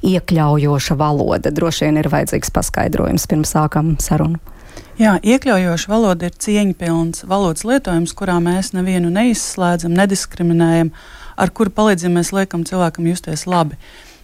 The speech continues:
Speaker 2: Līdzīgi kā mēs sasveicināmies, pasakām paldies un lūdzu, arī iekļaujošas valodas ieteikumi un padomi ir vērsti uz šo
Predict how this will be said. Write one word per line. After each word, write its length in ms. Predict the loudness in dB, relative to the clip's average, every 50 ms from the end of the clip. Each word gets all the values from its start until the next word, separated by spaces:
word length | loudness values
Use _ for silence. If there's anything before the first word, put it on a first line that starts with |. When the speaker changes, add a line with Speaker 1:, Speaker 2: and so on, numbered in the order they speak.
| -20
Speaker 2:
Līdzīgi 420 | -6 0 2 4 4 4 2 -2 -4
kā 140 | -2 -2 0
mēs 300 | 2 2 2 0 -2 -4
sasveicināmies, 880 | -4 -6 -6 -6 -2 -2 -2 -2 -2 -2 -2 0 0 2 0 0 -2 -4
pasakām 460 | -6 -6 -6 -6 -4 -2 0 0 0 0
paldies 460 | -2 -2 -2 0 0 0 -2 -2 0
un 80 | 0 2
lūdzu, 460 | 2 2 4 2 2 0 -2 -6 -12 -12 -16 -18 -12 -4
arī 220 | 0 2 2 2 2
iekļaujošas 800 | 2 0 0 0 0 -2 -2 -2 0 -2 -2 -4 -6 -8 -4 0
valodas 460 | 2 4 4 4 2 2 0 -2 -2 0
ieteikumi 720 | 0 0 0 0 -2 -2 -2 -4 -4 -4 -2 0 2 2
un 60 | 2 2
padomi 480 | 2 2 2 2 2 2 2 2 2
ir 80 | 0 -2
vērsti 540 | -2 0 0 0 0 0 -2 -4 -8 -12 -14
uz 100 | -14 -12
šo 200 | -10 -8 -10